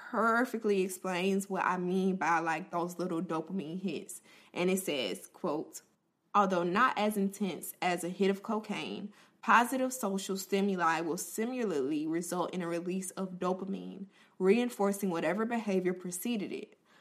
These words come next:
Cognitive neuroscientists have shown that rewarding social stimuli, laughing faces or emojis,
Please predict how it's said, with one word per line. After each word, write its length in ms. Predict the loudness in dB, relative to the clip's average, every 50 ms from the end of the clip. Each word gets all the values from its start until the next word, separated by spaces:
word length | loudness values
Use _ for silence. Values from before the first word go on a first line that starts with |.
| _ _ _ _ _
Cognitive 680 | -2 6 8 8 8 8 4 0 0 2 2 2 0 0
neuroscientists 960 | 0 2 4 4 4 4 2 2 0 -2 -2 -2 -2 -4 -4 -6 -8 -6 -6
have 160 | -6 -6 -6
shown 460 | -6 -2 2 4 4 4 4 0 -2
that 160 | -2 -2 -2
rewarding 540 | -2 0 0 2 2 4 4 2 2 0 -4
social 380 | -4 -2 -4 -4 -2 -2 -4 -6
stimuli, 580 | -4 -2 -2 -2 -2 -2 0 0 0 -2 -4 -6 -10 _ -20 -20 -20 -20 _ _ -2
laughing 440 | 2 6 6 6 6 4 2 -2
faces 580 | 0 2 0 0 0 0 0 0 0 0 0 -2 -2
or 160 | 0 0 0
emojis, 920 | 2 2 4 4 4 4 0 -2 -2 -6 -8 -6 -6 -6 -8 -8 -10 -16